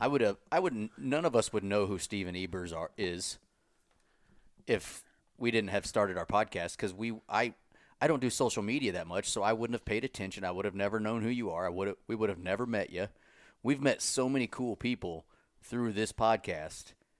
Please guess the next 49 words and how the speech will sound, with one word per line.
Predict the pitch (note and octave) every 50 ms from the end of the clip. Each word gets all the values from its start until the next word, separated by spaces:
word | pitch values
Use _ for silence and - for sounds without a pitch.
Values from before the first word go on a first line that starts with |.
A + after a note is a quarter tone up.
| _ _ _ _ _ _ _ _ _ _ _ _ _ _ -
that, | A2 G#2 G2 F#2 F2+ F2 E2+ - _ _ -
you | - G#2+
know, | G2+ F#2 F2+
I | F#2 G#2
think | G2 - G#2+ A2 G2
that's | G2+ A2 G2+ -
one | G2+ G2+
of | G2 F2+
the | F2+
biggest | E2+ F#2+ F#2 F#2 F2+ - - - _ _ _ _ _ _ -
positives | - G#2+ G#2+ A2 G2+ - G2+ F#2 E2+ E2 - - - - _ _ _ _ -
to | - G#2+ F#2
starting | - - - G#2 G#2 G2+ F#2+ F2
it, | F2 E2+ -
is | - F2+ F2+
you | F#2 G2+ F#2+
learn | F2+ F#2+ G#2 G#2 G#2 G2
from | F2 - G2 F2
a | E2 E2
lot | E2 F2 G2 G2+ G#2 G2+
of | F#2 E2+ F2+
different | G#2 G#2 - - F2+ -
people | - G#2 G#2 - - G2 G2
that | F2+ C#2 -
you've | F2 E2 E2
met, | F2 F2+ F#2+ G2 G#2 G2+ - - _ -
and | - E2 E2 D#2+ D#2+ D#2 D2+ D2 - _ _ _ _ _ _ _ _ _ _ _ _ _ _ _ - _ _ _ _ _ _ _ _ - -
it's | - F#2+ F2+ F2 - -
just, | - G#2 F#2 - - -
that's | G#2+ A2 -
been, | - - F#2 F#2 F2 -
you | - F#2+
know, | F2 E2 E2+ E2+ D#2+ F2
a, | F#2+ F#2 F2 -
a | F2
huge | - - D3+ C#3+ B2 G2+
blessing | A2 G#2+ G#2+ G2+ - G2 E2+
for | - F#2+ F#2+
us, | F#2+ F#2+ F#2 -
is | F#2+ E2+
we | F2 F#2+ G2
get | G2 G2 -
to | - F#2+
pick | - - - G2+ -
the | - F2
brains | D#2+ F#2 F#2 F#2+ F#2+ F#2+ F#2 E2+
of | F2 -
some | - F2 E2 E2+
really | F2+ F2+ F#2